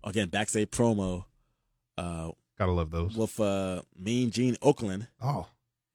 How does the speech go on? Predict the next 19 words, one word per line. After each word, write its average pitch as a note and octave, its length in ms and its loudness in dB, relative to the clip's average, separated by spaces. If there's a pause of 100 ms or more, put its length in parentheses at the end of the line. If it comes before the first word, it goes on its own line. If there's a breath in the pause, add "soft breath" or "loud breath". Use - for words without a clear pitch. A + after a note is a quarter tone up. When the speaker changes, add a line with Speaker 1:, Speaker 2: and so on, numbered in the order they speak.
Speaker 2:
that's D#3+ 100 -12
the - 100 -10
guy D#3+ 220 2
right F#2+ 180 2
there. E2+ 160 -8
Speaker 1:
And A#2 100 2
his A2 120 4
boy, A#2 320 8
uh, G2+ 140 4
Stevie A#2+ 300 2
Ray G2+ 480 4
from, G2+ 200 -4
uh, F#2 80 -2
Harlem G#2+ 380 2
Heat, A2+ 320 -4 (540)
which A#2+ 180 -2
is B2+ 160 0
my A2+ 160 0
ringtone, F#2 540 -4